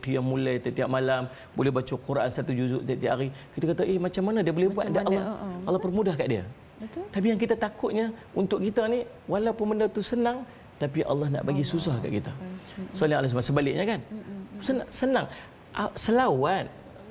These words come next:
Speaker 1: As simple as Allahumma salli ala Muhammad.
Speaker 2: Betul.
Speaker 1: As simple as Allahumma salli ala Muhammad. Dan saya yakin semua, majoriti daripada kita ni ma-, mampu, at-,
Speaker 2: Mampu.
Speaker 1: mampu untuk berselawat. Boleh
Speaker 2: Betul,
Speaker 1: selawat.
Speaker 2: betul.
Speaker 1: Tapi kenapa kita susah sangat nak berselawat? Se-, kenapa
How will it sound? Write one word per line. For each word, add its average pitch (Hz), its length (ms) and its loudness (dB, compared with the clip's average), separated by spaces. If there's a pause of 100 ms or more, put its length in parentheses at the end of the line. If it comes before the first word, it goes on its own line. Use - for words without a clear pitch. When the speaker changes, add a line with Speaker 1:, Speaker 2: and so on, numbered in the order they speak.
(220)
Speaker 1:
As 190 160 0
simple 254 480 0
as 214 160 -2
Allahumma 190 480 0
salli 151 160 0
ala 131 240 0
Muhammad. 101 400 -4 (160)
Speaker 2:
Betul. 262 480 -10
Speaker 1:
As - 80 0
simple 262 560 2
as 196 80 -2
Allahumma 196 320 0
salli 175 160 0
ala - 80 -2
Muhammad. - 320 -10
Dan 208 80 4
saya 220 240 2
yakin 226 160 0 (240)
semua, 285 480 0
majoriti 226 560 0
daripada 180 240 2
kita 185 240 0
ni 180 80 2
ma-, 180 160 -4
mampu, 196 400 -4 (160)
at-, - 80 -6 (160)
Speaker 2:
Mampu. 247 320 -2
Speaker 1:
mampu 190 240 2
untuk 151 240 2
berselawat. 110 400 -2
Boleh 160 160 0
Speaker 2:
Betul, 127 160 -2
Speaker 1:
selawat. 381 80 -10
Speaker 2:
betul. - 320 -10
Speaker 1:
Tapi 285 160 -2
kenapa 247 240 -2
kita 226 160 0
susah 240 480 0
sangat 180 240 0
nak - 80 0
berselawat? 104 400 0 (640)
Se-, - 160 -12
kenapa 240 240 2